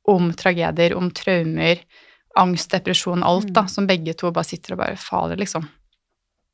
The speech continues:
Speaker 1: Men dæven, Sofie, se hvor vi sitter i dag.
Speaker 2: Ja,
Speaker 1: Vi
Speaker 2: jeg er så
Speaker 1: sitter
Speaker 2: stolt.
Speaker 1: og flirer, vi sitter og smiler.
Speaker 2: Mm.
Speaker 1: Altså, vi er så heldige,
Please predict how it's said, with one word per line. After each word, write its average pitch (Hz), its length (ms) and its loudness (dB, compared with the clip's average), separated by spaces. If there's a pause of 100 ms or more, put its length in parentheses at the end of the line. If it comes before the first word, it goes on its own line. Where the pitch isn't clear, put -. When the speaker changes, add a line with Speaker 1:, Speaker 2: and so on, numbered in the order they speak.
(160)
Speaker 1:
Men 175 220 0 (100)
dæven, - 340 2
Sofie, 180 300 -6 (340)
se - 420 -2 (260)
hvor 190 200 0
vi 170 140 -4
sitter - 460 -6
i 175 40 -2
dag. 175 260 0 (320)
Speaker 2:
Ja, 175 100 4
Speaker 1:
Vi 175 60 4
Speaker 2:
jeg 156 40 4
er 143 40 6
så - 80 4 (100)
Speaker 1:
sitter 190 300 2
Speaker 2:
stolt. - 280 -4 (120)
Speaker 1:
og 196 200 6
flirer, 190 1080 0
vi 196 60 -2
sitter 185 320 -4
og 180 60 -2
smiler. 185 720 2
Speaker 2:
Mm. 185 100 -20 (520)
Speaker 1:
Altså, 202 240 4
vi 196 100 4
er 175 300 4
så 175 160 -6
heldige, 175 640 -2